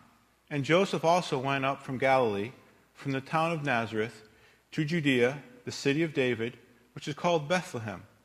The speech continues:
because he was in the house and the lineage of David, to be registered with Mary, his betrothed, who was with child. And while they were there,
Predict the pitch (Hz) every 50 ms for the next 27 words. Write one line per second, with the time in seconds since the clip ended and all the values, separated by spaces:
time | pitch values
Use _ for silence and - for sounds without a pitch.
0 | _ _ _ _ _ _ _ - - - 143 131 - - 160 151 143 143 131 131
1 | 135 127 120 117 135 151 151 151 147 - - - 123 120 120 120 131 135 135 131
2 | 127 127 117 - - - - 117 101 104 117 110 113 101 92 92 - - - _
3 | _ _ _ _ _ _ _ _ _ _ _ _ _ _ _ _ - 151 147 143
4 | 127 131 139 156 160 180 170 - - 180 170 165 185 165 - 165 156 131 117 110
5 | 120 147 147 - - - - _ _ _ _ - 117 117 - - 160 - - 190
6 | 156 123 117 127 135 - - - - - - _ _ _ _ _ _ _ _ -
7 | 202 190 165 180 190 180 - - - - 180 180 156 117 92 85 82 - - -
8 | - _ _ _ _ _ _ _ _ _ _ _ _ _ - 147 143 147 156 170
9 | 202 208 180 185 185 175 170 160 135 127 123 117 107 101 101 110 117